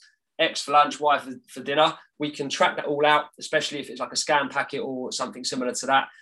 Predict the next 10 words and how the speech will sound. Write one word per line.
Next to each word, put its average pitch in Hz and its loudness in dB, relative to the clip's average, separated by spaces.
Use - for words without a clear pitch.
That 135 0
will 127 -6
stop - -2
you 127 -4
forgetting 123 -4
and 120 0
either 135 0
underreporting 156 0
or 143 -8
overreporting 123 -4